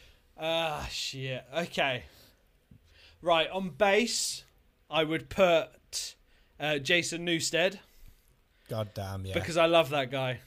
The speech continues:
Speaker 1: you know?
Speaker 2: I love him so much.
Speaker 1: Uh, on drums, I would have Vinnie Paul.
Speaker 2: Oh, yes.
Speaker 1: Rest in peace, brother. Um, rhythm guitar,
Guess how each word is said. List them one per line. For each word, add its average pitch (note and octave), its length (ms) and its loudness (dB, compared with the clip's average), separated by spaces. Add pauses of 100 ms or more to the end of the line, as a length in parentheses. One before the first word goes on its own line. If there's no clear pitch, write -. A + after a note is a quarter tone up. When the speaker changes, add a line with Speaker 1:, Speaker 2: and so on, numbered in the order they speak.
(160)
Speaker 1:
you B2+ 120 -6
know? C#3 200 -2 (120)
Speaker 2:
I A2+ 120 -2
love G#2+ 200 -2
him G2+ 140 -4
so G#2 240 -6
much. G#2 480 -8
Speaker 1:
Uh, D3+ 380 -2
on E3+ 180 -4
drums, F3+ 840 0
I E3 260 2
would D#3+ 260 -4
have C#3+ 1040 -4 (360)
Vinnie C#3+ 380 -4
Paul. C3+ 400 -2 (960)
Speaker 2:
Oh, - 380 -10 (340)
yes. - 140 -18 (100)
Speaker 1:
Rest C3+ 220 -8
in C#3+ 80 -12
peace, D3 240 -6
brother. E3+ 400 0 (1120)
Um, D#3+ 800 4 (1600)
rhythm G3 480 4
guitar, D#3+ 680 2